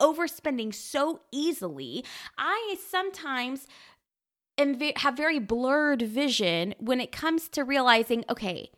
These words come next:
am I overspending or is this necessary? And so that's when, when I fall into that, that habit, that's when I have to lean on my husband, Matt, to help hold me accountable. I have to confide in someone. And he's the person I confide in.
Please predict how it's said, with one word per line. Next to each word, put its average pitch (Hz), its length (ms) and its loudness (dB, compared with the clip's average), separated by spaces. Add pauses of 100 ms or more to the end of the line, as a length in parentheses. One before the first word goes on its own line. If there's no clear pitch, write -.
(480)
am 269 140 4
I 349 120 4
overspending 320 720 -2 (280)
or 262 160 2
is 262 140 0
this 269 220 -4
necessary? 214 1000 -6 (360)
And 269 120 2
so 254 220 2
that's 269 580 -4
when, 180 400 -2
when 226 100 -2
I 233 80 0
fall 330 300 0
into 381 240 -6
that, 247 260 2 (440)
that 240 220 0
habit, 170 680 -4 (220)
that's 277 460 -2
when 269 240 -2
I 240 180 2
have 277 300 -4
to 262 100 -6
lean 240 220 -4
on 214 100 4
my 208 140 2
husband, 185 520 -2
Matt, 165 420 -8 (260)
to 240 100 -8
help 247 240 -2
hold 214 240 -4
me 196 140 0
accountable. 175 600 -4
I 226 40 0
have 247 260 -4
to 269 80 -6
confide 202 500 -6
in 147 140 -10
someone. 90 560 -10 (360)
And 202 140 -2
he's 240 280 0
the 262 60 -2
person 160 360 -2
I 165 80 -4
confide 208 360 -4
in. 85 260 -12